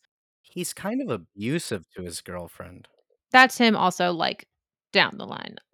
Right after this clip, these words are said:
Speaker 2: too. But I think he, he tries to stand up for himself. He tries to, like, do what he wants to do in high school. I think it very much is, like, the society that is pushing him down and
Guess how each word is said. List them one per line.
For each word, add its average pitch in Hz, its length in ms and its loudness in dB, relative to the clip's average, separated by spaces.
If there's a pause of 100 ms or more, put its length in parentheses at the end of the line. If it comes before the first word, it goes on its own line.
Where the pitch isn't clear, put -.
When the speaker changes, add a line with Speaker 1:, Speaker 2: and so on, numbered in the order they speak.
Speaker 2:
too. - 160 -8 (400)
But 285 180 6
I 254 100 4
think 294 180 -2
he, 269 380 -2 (360)
he - 200 -6
tries 247 340 6
to 285 80 -2
stand 214 220 0
up - 120 -2
for 196 120 -2
himself. 180 400 0
He 180 100 0
tries 185 380 0
to, 180 280 0
like, 165 240 -2 (840)
do 185 180 2
what 185 100 0
he 180 100 -2
wants 170 260 -4
to 175 80 -8
do 165 180 -6
in 160 140 -6
high 156 240 -10
school. 156 320 -8
I 180 160 -2
think 214 180 -6
it 208 120 -6
very 185 180 0
much 170 240 -6
is, 170 260 -6
like, 160 260 -8 (180)
the 202 100 -8
society 170 720 -2
that - 140 -12
is - 120 -14
pushing 190 300 -6
him 170 200 -2
down 160 560 -4 (160)
and 196 240 -4